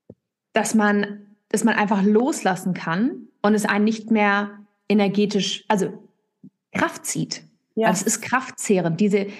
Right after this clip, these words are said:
Speaker 1: diese Chords, diese energetischen Verbindungen, die wir jeden Ta-, jeden Tag bauen sich neue energetische Verbindungen auf.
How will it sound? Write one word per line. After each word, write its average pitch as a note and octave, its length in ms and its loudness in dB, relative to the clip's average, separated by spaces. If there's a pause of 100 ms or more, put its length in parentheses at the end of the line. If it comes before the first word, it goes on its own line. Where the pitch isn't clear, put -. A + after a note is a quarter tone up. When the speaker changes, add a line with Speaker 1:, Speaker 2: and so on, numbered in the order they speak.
(100)
Speaker 1:
diese G3+ 220 0
Chords, C4+ 380 -2
diese G3 160 0
energetischen G#3 580 0
Verbindungen, G#3+ 600 2
die F3 140 0
wir F#3 80 4
jeden C4 460 0
Ta-, - 140 -10
jeden C4 760 0
Tag G#3 460 -2 (480)
bauen G#3 300 2
sich G#3 160 0
neue G#3+ 400 2
energetische G3+ 680 -2
Verbindungen F3 500 0
auf. - 340 -10